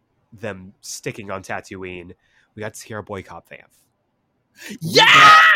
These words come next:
Speaker 2: the Marshal!
Speaker 1: We got the Marshal, and not only that, we also got the live action debut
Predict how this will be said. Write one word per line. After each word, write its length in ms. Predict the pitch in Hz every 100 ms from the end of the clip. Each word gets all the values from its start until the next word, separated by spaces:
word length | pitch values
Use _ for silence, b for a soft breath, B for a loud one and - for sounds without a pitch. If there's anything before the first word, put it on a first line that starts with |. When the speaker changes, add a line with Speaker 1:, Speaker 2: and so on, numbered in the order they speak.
| 508
Speaker 2:
the 160 | 466 539
Marshal! 920 | 494 571 571 - 554 571 605 587 440 _ _ b b b
Speaker 1:
We 200 | 147 180
got 380 | 160 165 160 -
the 100 | 127
Marshal, 640 | 123 131 135 135 - 143 156
and 120 | 123
not 220 | 139 165
only 220 | 202 160 123
that, 340 | 98 117 98
we 160 | 98 113
also 380 | 123 117 143 127
got 520 | 110 101 101 104 -
the 520 | - 101 104 98 95 - -
live 340 | 104 120 139
action 360 | 123 120 - 104
debut 680 | 104 101 95 117 117 95